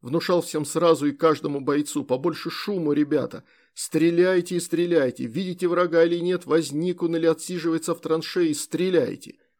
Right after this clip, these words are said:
В одном из взводов Венец обратил внимание на рослого парня. Тот понуро стоял в стороне, отвернув лицо и будто не слушая комиссара.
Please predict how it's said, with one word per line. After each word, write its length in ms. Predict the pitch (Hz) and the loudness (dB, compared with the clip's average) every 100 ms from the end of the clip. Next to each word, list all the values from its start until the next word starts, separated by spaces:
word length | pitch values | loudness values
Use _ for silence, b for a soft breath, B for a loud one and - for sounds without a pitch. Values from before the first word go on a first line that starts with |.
| _ | _
В 140 | - 120 | -8 -4
одном 460 | 143 170 196 175 _ | -2 2 2 0 _
из 220 | 160 - | -6 -6
взводов 540 | 131 131 139 147 170 139 | -8 -4 -2 0 -2 -2
Венец 420 | 135 175 160 - | -4 -4 -4 -4
обратил 400 | 139 147 151 160 | -4 -4 -2 -4
внимание 480 | 139 147 147 151 143 | -4 -4 -2 -2 -4
на 140 | 139 | -2
рослого 400 | 151 147 143 151 | -4 -6 -4 -4
парня. 500 | 151 127 107 107 95 b b b _ | -4 -6 -6 -8 -14 b b b _
Тот 220 | - 190 | 0 2
понуро 320 | - 139 131 | 0 -2 -2
стоял 380 | 127 - 131 123 | -4 -4 -2 -2
в 60 | 123 | -4
стороне, 440 | - 113 123 170 | -6 -4 -2 -2
отвернув 500 | 180 175 160 160 156 | -2 -2 -2 -2 -6
лицо 460 | 147 147 - 156 147 _ _ - | -8 -8 -4 -6 -6 _ _ -10
и 80 | |
будто 280 | 139 185 185 | -6 -4 -4
не 100 | 139 | -6
слушая 440 | 131 135 143 139 127 | -6 -8 -8 -6 -6
комиссара. 680 | 123 131 131 - 110 131 | -6 -6 -8 -6 -8 -10